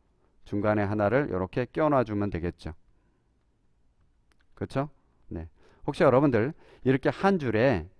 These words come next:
한 줄에 명령어가 이렇게 길어질 경우, 어, 나중에 헷갈리잖아요. 요 밑으로 가게 하고 싶어요 하면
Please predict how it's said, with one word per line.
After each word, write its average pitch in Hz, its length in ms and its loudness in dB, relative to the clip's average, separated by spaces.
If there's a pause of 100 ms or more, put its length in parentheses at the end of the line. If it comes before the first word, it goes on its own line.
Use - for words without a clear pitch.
(120)
한 165 200 -2
줄에 151 220 4
명령어가 123 540 0
이렇게 110 280 -2
길어질 139 680 2
경우, 90 460 -2
어, 110 220 -2
나중에 104 320 -2
헷갈리잖아요. 120 760 2
요 101 80 0
밑으로 131 380 -2
가게 101 220 0
하고 98 200 -2
싶어요 87 460 -4
하면 117 420 2